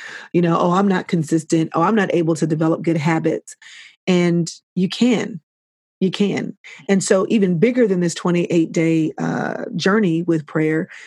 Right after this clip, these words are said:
is that you finish it and go, "I, I did this." Like, even for more than twenty-one days, like, "I did this." And that there's a sense of that I can shift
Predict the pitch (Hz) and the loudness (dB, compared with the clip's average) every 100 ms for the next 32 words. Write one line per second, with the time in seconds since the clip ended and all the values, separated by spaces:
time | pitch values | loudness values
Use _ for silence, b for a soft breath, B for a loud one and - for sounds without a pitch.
0 | B _ 180 170 180 165 180 226 202 233 | B _ 0 2 2 2 2 2 2 2
1 | 247 185 - 160 165 170 165 156 151 160 | 2 0 0 -2 0 0 2 0 -2 -6
2 | _ - 175 - - 175 156 254 254 - | _ -4 -4 -4 -4 -2 0 -2 -2 -8
3 | - - - _ 180 185 226 240 202 185 | -10 -18 -20 _ -4 0 0 0 0 0
4 | 185 175 160 175 165 165 156 170 - - | 2 0 0 0 0 0 0 -2 -4 -6
5 | - - 165 196 175 - - - B B | -6 -4 0 0 0 -4 -8 -14 B B
6 | B B 175 180 - 185 175 160 - 233 | B B 0 0 2 0 0 0 0 0
7 | 214 180 160 151 151 B B _ - 147 | 0 0 0 -2 -6 B B _ -8 -2
8 | 175 180 - 180 220 - 196 - - - | 0 0 0 0 0 0 0 -2 0 0
9 | 170 - - | 0 -6 -16